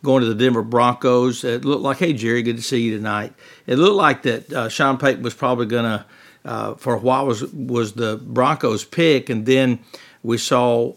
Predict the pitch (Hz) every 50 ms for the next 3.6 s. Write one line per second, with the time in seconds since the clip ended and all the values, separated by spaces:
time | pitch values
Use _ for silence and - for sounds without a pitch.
0 | - - 113 110 110 110 - - - - 143 127 131 127 123 117 127 135 139 135
1 | 135 123 117 113 110 - - - - - 117 113 113 - - 135 131 127 120 117
2 | 113 - 131 117 113 113 113 110 117 120 117 120 120 120 113 110 123 117 113 -
3 | - 131 135 131 117 110 110 110 107 104 104